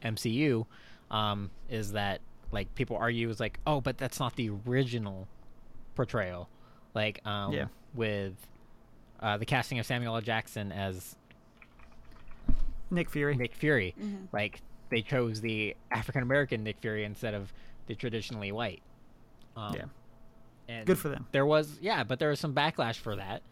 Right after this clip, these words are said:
Speaker 2: Yeah, there was.
Speaker 1: And, you know, uh, especially, like, and for some reason, it's always when they choose to go with the, the person of color version that people freak out. <sighs>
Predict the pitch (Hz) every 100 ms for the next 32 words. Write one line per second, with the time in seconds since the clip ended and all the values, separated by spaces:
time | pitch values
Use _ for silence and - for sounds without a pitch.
0 | - - - - - 214 190 185 98 -
1 | - - 123 110 110 117 117 117 - 180
2 | - 151 123 - - - 151 139 165 226
3 | 214 165 143 135 - 170 185 180 147 151
4 | 143 139 170 147 135 165 135 131 123 117
5 | 139 135 131 120 131 117 110 117 131 -
6 | 123 117 107 - 170 - 131 - 165 151
7 | 117 101 101 98 98 101 - 113 98 -
8 | 110 98 98 92 - - - - - -
9 | - - - - - - - - - -
10 | - - - -